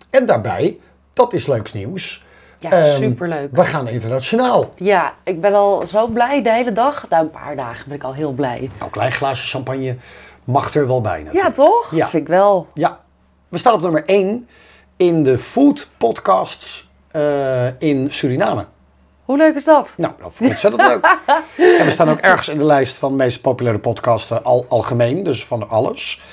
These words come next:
Speaker 1: Dus in Suriname gaat het hartstikke leuk.
Speaker 2: Ja, dus
Speaker 1: Eh,
Speaker 2: alle Surinaamse luisteraars, enorm bedankt.
Speaker 1: Ja, super tof.
Speaker 2: Ja.
Speaker 1: Dankjewel. Ehm, nou, in Nederland moeten we er nog even wat harder aan trekken.
Speaker 2: <laughs>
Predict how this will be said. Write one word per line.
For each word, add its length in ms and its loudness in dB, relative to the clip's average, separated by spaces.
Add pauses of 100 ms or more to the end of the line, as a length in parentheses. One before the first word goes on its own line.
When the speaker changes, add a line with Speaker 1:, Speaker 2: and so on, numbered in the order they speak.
(360)
Speaker 1:
Dus 140 2
in 60 2
Suriname 460 2
gaat 140 -6
het 100 -4
hartstikke 400 -4
leuk. 300 2 (320)
Speaker 2:
Ja, 320 2
dus 180 2
Speaker 1:
Eh, 60 0
Speaker 2:
alle 320 4
Surinaamse 760 0
luisteraars, 720 0
enorm 300 2
bedankt. 360 0
Speaker 1:
Ja, 180 0
super 360 0
tof. 320 0
Speaker 2:
Ja. 60 -8
Speaker 1:
Dankjewel. 600 0
Ehm, 500 2
nou, 360 0 (120)
in 160 -2
Nederland 360 4
moeten 240 -2
we 60 0
er 80 4
nog 160 0
even 220 -2
wat 120 -2
harder 200 2
aan 100 0
trekken. 420 2
Speaker 2:
<laughs> 40 -16